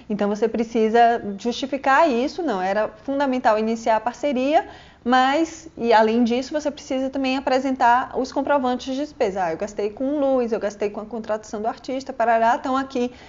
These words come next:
as, as despesas que foram, foram necessárias nesse momento e aí solicita-se o reembolso.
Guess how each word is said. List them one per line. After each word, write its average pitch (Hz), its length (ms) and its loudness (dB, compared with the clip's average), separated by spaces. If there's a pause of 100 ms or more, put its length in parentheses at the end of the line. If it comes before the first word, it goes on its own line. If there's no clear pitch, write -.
(220)
as, 202 360 -2
as 202 180 2
despesas 226 500 0
que - 100 -20
foram, 202 500 -2 (300)
foram 185 1160 -2 (420)
necessárias 233 720 4
nesse 262 260 -2
momento 285 560 -2
e 339 80 0
aí 285 140 0
solicita-se 262 680 -6
o 240 100 -2
reembolso. 226 640 -6